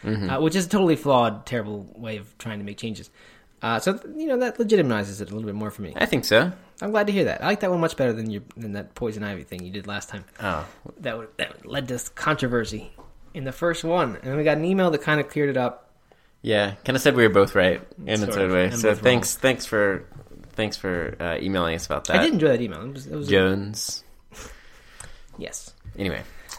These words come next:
Speaker 2: Good. Okay. So,
Speaker 1: That's very
Speaker 2: um,
Speaker 1: informative.
Speaker 2: Yes. So that's Doug's Did You Know, and no, Doug, I did not know that. Um, and I appreciate that, that tidbit from you.
Speaker 1: Good.
Speaker 2: All right,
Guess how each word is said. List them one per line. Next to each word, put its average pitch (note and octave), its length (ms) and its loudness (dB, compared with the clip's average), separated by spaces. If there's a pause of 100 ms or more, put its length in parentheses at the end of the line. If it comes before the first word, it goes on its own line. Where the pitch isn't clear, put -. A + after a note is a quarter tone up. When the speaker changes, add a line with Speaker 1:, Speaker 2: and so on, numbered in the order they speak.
(300)
Speaker 2:
Good. F3+ 280 8
Okay. F#3 340 2
So, F#3+ 280 6
Speaker 1:
That's E3+ 120 2
very A#2 140 8
Speaker 2:
um, E3+ 80 6
Speaker 1:
informative. - 420 -2 (520)
Speaker 2:
Yes. - 240 2
So D3 100 -2
that's F#3 260 4
Doug's F3+ 180 4
Did E3+ 100 0
You E3 100 2
Know, D#3 320 4 (320)
and C3 640 0 (380)
no, F3 240 6
Doug, D3 180 2
I C#3+ 60 4
did C3+ 100 -2
not C3 140 -2
know G#2+ 100 -4
that. F2 160 -10 (140)
Um, A#2 180 -8
and A2 100 -6
I A#2 60 -4
appreciate B2 380 -6
that, - 280 -12 (440)
that A2 220 -10
tidbit - 320 -12
from - 160 -14
you. F#2 100 -12 (200)
Speaker 1:
Good. G3+ 220 4 (1200)
Speaker 2:
All D#3 80 4
right, C#3 140 2